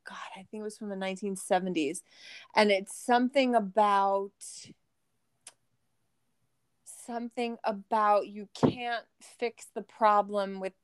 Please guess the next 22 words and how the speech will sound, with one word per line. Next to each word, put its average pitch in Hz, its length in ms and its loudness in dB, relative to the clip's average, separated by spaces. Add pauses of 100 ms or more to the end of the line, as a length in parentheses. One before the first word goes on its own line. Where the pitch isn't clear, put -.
(160)
the 190 200 -4
tools 196 560 -4
in 185 140 -8
the 175 160 -12
toolbox 175 800 -4
that 175 120 -6
have 175 100 -14
been 170 220 -12
given 170 380 -2
to - 160 -8
you. 87 340 -2 (280)
Oh, 233 480 12
I 233 140 4
will 254 260 -2
think 233 180 -6
of 190 100 -10
it. 175 220 -4
I'm 202 100 -10
gonna 214 140 -12
write 202 260 -10
this 196 120 -14
down 160 400 -10